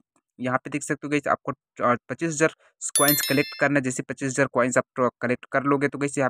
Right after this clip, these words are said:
पे PayPal में ज़ीरो पॉइंट ट्वेंटी फ़ाइव डॉलर्स यहाँ पे आराम से आप कलेक्ट कर सकते हो। यहाँ पे और भी ऑप्शंस आपको देखने को, को मिल जाएगा, यहाँ पे फर्स्ट लेवल, सेकंड लेवल का ऑप्शंस आपको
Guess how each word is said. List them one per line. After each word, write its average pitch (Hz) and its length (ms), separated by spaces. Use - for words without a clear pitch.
पे - 20
PayPal 127 400
में 147 100
ज़ीरो 131 280
पॉइंट 151 240
ट्वेंटी 127 220
फ़ाइव 135 240
डॉलर्स 123 440
यहाँ 120 160
पे - 60
आराम 110 300
से 139 140
आप - 60
कलेक्ट 117 260
कर 110 160
सकते - 300
हो। 107 60
यहाँ 120 200
पे 139 60
और 135 140
भी 135 120
ऑप्शंस 143 300
आपको - 200
देखने 151 260
को, 156 140
को 156 80
मिल 160 160
जाएगा, 123 220
यहाँ 123 160
पे 143 80
फर्स्ट 127 300
लेवल, 123 160
सेकंड 127 360
लेवल 123 160
का 110 140
ऑप्शंस 123 280
आपको - 320